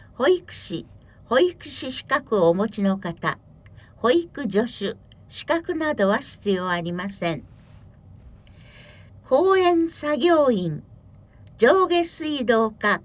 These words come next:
公園下水道係、電話番号八二の三二九六。市内公園。普通自動車運転免許をお持ちの方。エーティー限定の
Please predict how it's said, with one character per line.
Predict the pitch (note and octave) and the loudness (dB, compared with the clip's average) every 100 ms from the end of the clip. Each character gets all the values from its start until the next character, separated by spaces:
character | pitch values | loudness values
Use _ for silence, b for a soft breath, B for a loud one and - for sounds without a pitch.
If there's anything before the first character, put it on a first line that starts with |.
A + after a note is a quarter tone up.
| - | -4
公 | A#3+ F#4 F4 | 0 2 4
園 | D#4+ C#4+ | 2 0
下 | A#3 B3+ | -2 -2
水 | - E4+ E4+ | 0 2 2
道 | D#4+ D4+ C#4 | 4 4 4
係、 | A#3 A#3+ - F#3 D3 D3 - - b b b b b | 2 0 0 -4 -4 -6 -12 -20 b b b b b
電 | A3 D#4 | 0 0
話 | C#4+ | 0
番 | C#4 B3+ | 0 0
号 | G3 F3+ D3+ - | 0 0 -2 -6
八 | A#3 - E4+ | -14 -6 -2
二 | E4 D4+ G#3+ | -2 -2 -2
の | F3 - | -2 -4
三 | - - D4+ E4 D#4+ | -8 -4 -2 -2 -2
二 | D4+ A3+ G3 | -2 -4 -4
九 | - A#3+ C#4 B3 | -6 -4 -2 -2
六。 | A#3 - G3 G3 - - B B B B B | -2 -4 -6 -6 -8 -20 B B B B B
市 | - B3 | -8 -4
内 | C#4+ E4+ E4+ - | 2 2 0 -6
公 | - D4+ C#4 G#3 | -4 0 2 2
園。 | D3+ C3 - - - - - b b b b | 0 -4 -12 -20 -20 -20 -20 b b b b
普 | - | -20
通 | - F4+ F#4 | -2 2 2
自 | D4 E4 | 2 0
動 | F4 E4+ | 2 0
車 | E4+ D#4+ D#4 | 0 -2 -2
運 | E4 | -4
転 | - E4 | -2 -2
免 | C#4+ D#4 D4 C4+ | -2 -2 -4 -2
許 | F#3 F3 | 0 0
を | |
お | F3+ | 0
持 | A#3+ | -2
ち | - A#3+ | -2 -4
の | G#3 | -4
方。 | G3+ F3+ - D#3 - - - - - - B B B B B B B - | -4 -10 -8 -8 -8 -18 -20 -20 -20 -20 B B B B B B B 2
エ | C4 F4 | 4 4
ー | E4+ | 0
テ | - | -6
ィ | D4+ C4+ A#3 | -4 -4 -4
ー | G3 | 2
限 | A#3+ E4+ E4 | 2 2 -4
定 | - D4+ C#4+ | -2 0 0
の | C4 B3+ F#3 | 0 -2 -4